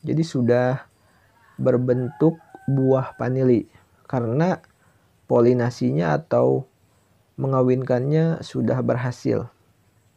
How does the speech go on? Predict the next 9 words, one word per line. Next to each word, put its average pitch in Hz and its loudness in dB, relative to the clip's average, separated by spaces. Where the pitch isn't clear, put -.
Seperti - -4
ini, 127 -2
teman-teman. 117 -4
Kemudian 147 4
jika 156 2
teman-teman 151 -2
ingin 139 -4
menghasilkan 131 -4
buah 127 -2